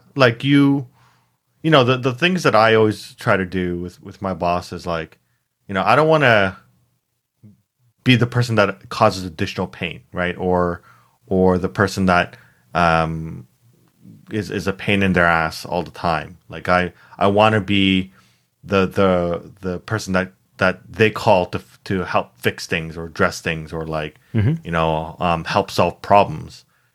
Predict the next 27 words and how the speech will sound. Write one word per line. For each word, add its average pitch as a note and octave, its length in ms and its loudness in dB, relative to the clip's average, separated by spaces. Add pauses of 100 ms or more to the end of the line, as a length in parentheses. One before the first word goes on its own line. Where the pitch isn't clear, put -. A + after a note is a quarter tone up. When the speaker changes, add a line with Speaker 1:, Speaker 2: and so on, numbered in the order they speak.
(120)
Speaker 1:
And G2+ 180 -4
you, A2 80 2
you, A2+ 340 -2
you A2 180 0
want A2 300 2
to, G2 420 0 (800)
um, E2+ 500 -2 (1400)
you, G#2+ 240 -8
you G#2+ 140 0
wanna G2+ 440 4
sort F#2+ 180 0
of, F2+ 240 0
if F#2+ 120 -8
you F#2+ 60 -4
look G2+ 180 -2
at F2+ 80 0
it F2 40 -10
from, F2 140 -14
like, E2+ 140 -16
a - 40 -20
scale E2 440 -8
or, E2 80 -12
or, E2 360 -10
or, E2+ 40 -12
like, D#2+ 240 -18
a - 60 -20
spectrum, D#2 580 -12